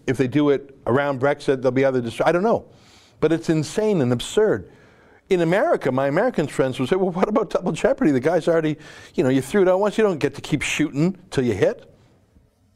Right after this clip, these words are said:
So I talked to Tommy today, I talked to Tommy yesterday, I talked to Tommy's lawyer today. Obviously, some of the things we talked about are not mine to disclose, and I'll let Tommy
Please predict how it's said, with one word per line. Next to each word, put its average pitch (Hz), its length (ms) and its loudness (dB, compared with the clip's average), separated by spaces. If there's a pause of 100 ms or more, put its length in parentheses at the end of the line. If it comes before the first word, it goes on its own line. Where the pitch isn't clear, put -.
(2500)
So - 120 -4
I 165 40 0
talked 220 240 -2
to 196 40 -2
Tommy 175 340 0
today, 160 320 2
I 190 40 0
talked 165 220 -2
to - 40 -14
Tommy 143 200 0
yesterday, 143 240 0
I - 20 -6
talked 135 180 -4
to - 60 -18
Tommy's 135 340 -4
lawyer 120 220 0
today. 120 340 -2 (1700)
Obviously, 143 360 0
some 139 220 -2
of 131 80 0
the - 40 -8
things 123 200 -4
we 113 60 -2
talked 131 220 0
about 135 320 0 (280)
are 107 80 0
not 120 240 0
mine 120 240 -2
to 117 100 -6
disclose, 123 560 -2
and 104 160 0
I'll 104 140 0
let 107 160 -2
Tommy 113 420 -2